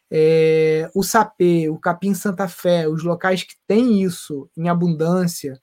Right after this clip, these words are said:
e que você ainda tem contato com as pessoas antigas que sabem fazer os pentes,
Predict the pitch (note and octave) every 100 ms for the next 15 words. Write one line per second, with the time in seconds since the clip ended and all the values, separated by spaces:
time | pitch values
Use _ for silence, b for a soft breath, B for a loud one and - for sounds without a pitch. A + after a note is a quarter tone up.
0 | _ _ _ _ E3+ F3+ F3 G3+ G3+ G3+
1 | - _ E3 F3 G3 F#3+ F#3 G3 G3+ G#3
2 | G3+ F#3+ F#3 F#3 - F3 - E3+ F3+ F#3
3 | F3 - F3+ E3 - E3+ - F#3+ G3+ F#3
4 | F#3+ E3+ E3 E3 D#3+ - - F#3 F3+ E3+
5 | D3 D3 -